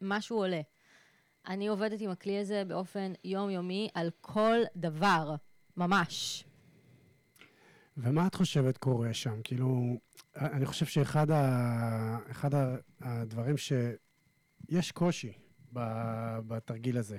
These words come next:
Speaker 2: כאילו, ב-, בכלי הזה. זה לא בא באופן, אה, כזה ש-, נגיד, הרבה אנשים לא כותבים. אה,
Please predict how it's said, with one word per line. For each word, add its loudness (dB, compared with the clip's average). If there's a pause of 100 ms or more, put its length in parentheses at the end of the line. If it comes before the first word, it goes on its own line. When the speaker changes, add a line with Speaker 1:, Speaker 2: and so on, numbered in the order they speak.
Speaker 2:
כאילו, -6
ב-, -2
בכלי -2
הזה. -4 (240)
זה -4
לא 4
בא 4
באופן, 0
אה, 2
כזה -4
ש-, -8 (840)
נגיד, 0 (720)
הרבה 4
אנשים 4
לא 4
כותבים. -2 (1300)
אה, -6